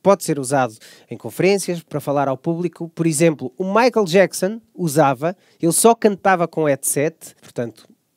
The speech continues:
fantástico também para cantores e vocalistas. Malta, digam-me então o que é que vos parece,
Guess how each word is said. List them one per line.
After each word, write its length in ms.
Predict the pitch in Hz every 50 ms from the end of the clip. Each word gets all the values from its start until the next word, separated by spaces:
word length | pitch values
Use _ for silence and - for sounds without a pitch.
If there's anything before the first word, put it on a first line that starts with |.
| _ _ _ _
fantástico 540 | - - 127 117 - 127 120 - 120 - -
também 260 | 117 113 117 120 - - -
para 300 | - 120 117 113 - - _
cantores 420 | - - 123 110 - 123 123 120 117
e 60 | 127
vocalistas. 580 | 123 - - 117 101 95 90 - - - 107 127
Malta, 320 | 180 202 180 147 - 143
digam-me 300 | 147 214 226 240 233 220
então 180 | 214 220 214 208
o 60 | 185
que 80 | 202
é 60 | 196 175
que 100 | - -
vos 100 | 160 -
parece, 540 | - 156 147 143 147 160 - - - -